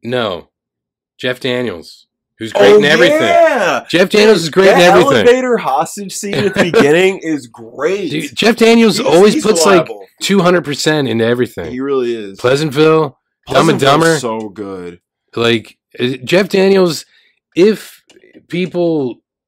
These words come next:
Speaker 1: don't think about it, I think he's underrated. But he always does everything well. Something Wild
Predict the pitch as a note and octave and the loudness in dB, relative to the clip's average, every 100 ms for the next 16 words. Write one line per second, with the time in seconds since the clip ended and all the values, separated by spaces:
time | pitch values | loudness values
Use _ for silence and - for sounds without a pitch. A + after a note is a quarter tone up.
0 | _ _ _ _ _ _ C#3 C#3+ C3 E3 | _ _ _ _ _ _ -6 -4 -4 -4
1 | D#3+ C3+ B2+ B2 A#2+ A2 G#2+ D3+ D3 D#3 | -4 -2 0 0 -2 -6 -8 -8 -8 -8
2 | B2 C3 B2+ A2 G#2 A2 G#2 F#2+ - _ | -6 -4 -2 -2 -2 -4 -6 -8 -12 _
3 | _ _ _ _ _ _ _ _ _ _ | _ _ _ _ _ _ _ _ _ _
4 | _ C3 C3+ C#3 C3+ C#3+ D3 A#2 C#3+ C3 | _ -8 -6 -4 -2 0 0 0 0 0
5 | A2 - - A#2+ A#2+ B2 A#2+ A#2 A2 - | -2 -10 -8 -6 -4 -4 -2 0 0 -2
6 | D3 D3 D#3+ A#2+ G#2 A#2 C3 D3 C3+ | -4 -2 -2 -2 -2 0 0 0 -4